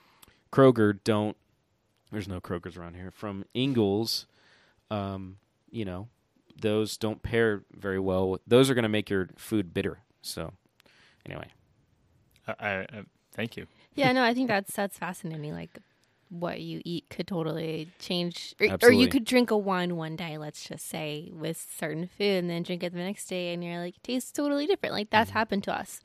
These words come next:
Speaker 2: Totally.
Speaker 3: We're like, one wine, one day we're like, "This wine is off. Like, something's weird." And there very well could have been. If we,
Speaker 2: Mm-hmm.
Speaker 3: we open second bottle, and it's like,
Speaker 2: Mm.
Speaker 3: the next day tastes totally different because we, we aren't
Speaker 1: Oh, you
Speaker 3: eating
Speaker 1: mean
Speaker 3: the same
Speaker 1: the next
Speaker 3: food.
Speaker 1: day you didn't have any left?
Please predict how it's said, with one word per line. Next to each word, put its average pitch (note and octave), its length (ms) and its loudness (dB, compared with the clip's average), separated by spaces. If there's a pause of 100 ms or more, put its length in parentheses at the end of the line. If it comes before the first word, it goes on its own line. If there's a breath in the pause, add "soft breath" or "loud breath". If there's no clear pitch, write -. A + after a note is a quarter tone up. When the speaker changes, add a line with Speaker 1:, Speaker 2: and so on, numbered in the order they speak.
Speaker 2:
Totally. C3+ 220 -2
Speaker 3:
We're G#3 60 2
like, G3+ 220 2
one G#3+ 220 2
wine, G3 260 -2
one G3 140 0
day F#3+ 120 2
we're F#3+ 120 0
like, F#3 180 -2
"This A#3+ 180 -6
wine C#4 180 0
is A3+ 100 0
off. E3+ 360 -2
Like, G3 280 -8
something's F3+ 420 -6
weird." F3 460 -4 (140)
And A3+ 140 2
there G#3+ 80 0 (420)
very A#3+ 180 4
well F#3+ 240 -2 (140)
could F#3 140 -4
have E3+ 100 -6
been. D#3+ 320 -6
If E3+ 120 -10
we, B2 100 -4
Speaker 2:
Mm-hmm. A2 120 -6
Speaker 3:
we F3+ 140 -6
open F3+ 420 -6 (280)
second F3+ 280 -8
bottle, F#3 320 -4
and E3 120 -6
it's - 180 -10
like, E3+ 240 -8 (300 soft breath)
Speaker 2:
Mm. A2 320 -8
Speaker 3:
the G#3 100 -8
next G#3+ 240 -2
day A3 140 0
tastes A3+ 320 -2
totally G#3+ 240 -2
different G#3+ 360 -8
because G3 400 -8
we, G3 260 -6 (520 soft breath)
we G3 80 0
aren't G3 140 0
Speaker 1:
Oh, A#2+ 40 2
you - 80 2
Speaker 3:
eating B2 140 4
Speaker 1:
mean A2+ 80 2
Speaker 3:
the - 20 -6
same - 160 -8
Speaker 1:
the A2 80 2
next - 160 2
Speaker 3:
food. B2 60 0
Speaker 1:
day A2 40 4
you G#2+ 60 2
didn't G#2 160 0
have A2 120 -2
any G#2 120 -2
left? F#2 440 -2